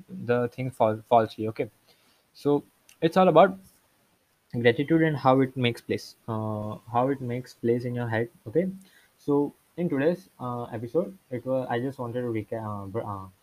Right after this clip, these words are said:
brief you about something, what the whole episode done was. So first of all, we have to sit,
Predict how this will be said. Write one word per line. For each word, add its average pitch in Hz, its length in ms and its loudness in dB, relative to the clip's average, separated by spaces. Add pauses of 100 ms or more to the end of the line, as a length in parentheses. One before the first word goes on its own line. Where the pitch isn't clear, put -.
brief 113 280 -4
you 127 120 -4
about 113 320 -6
something, 117 360 -14
what 113 300 -6
the 113 160 -6 (160)
whole 110 180 -10
episode 107 320 -12
done 107 160 -12
was. 135 180 -16 (640)
So 107 220 -4
first 135 200 -4
of 160 60 2
all, 151 60 0
we 143 120 0
have 123 160 0
to 135 80 -4
sit, 123 320 -6